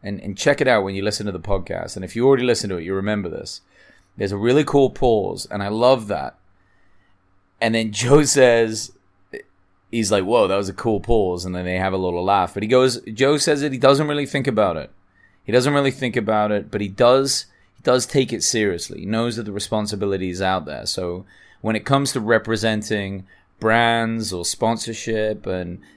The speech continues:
things like that, it's gotta be things that he uses, that he believes in, you know, and it, and then he tries to not always have that message, but that, that is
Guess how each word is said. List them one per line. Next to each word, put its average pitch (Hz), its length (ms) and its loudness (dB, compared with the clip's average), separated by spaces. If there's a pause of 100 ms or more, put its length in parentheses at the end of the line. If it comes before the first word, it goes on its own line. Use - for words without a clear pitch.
things 135 180 0
like 123 120 2
that, 101 160 2
it's 78 100 -8
gotta 143 180 4
be 139 100 -4
things 131 300 -4
that 110 80 -4
he 107 140 -6
uses, 110 580 -4
that 104 80 -2
he 104 160 -2
believes 101 460 -4
in, 95 300 -4 (440)
you 110 140 -2
know, 98 220 -2
and 101 120 -4
it, 92 120 -6
and 101 120 -6
then 104 100 -2
he 101 60 -4
tries 110 460 2
to 101 420 2 (260)
not 208 200 4
always 156 240 4
have 131 220 4
that 113 200 4
message, 107 560 -4
but 95 240 -2 (460)
that, 98 320 0
that 98 200 -2
is 92 320 -4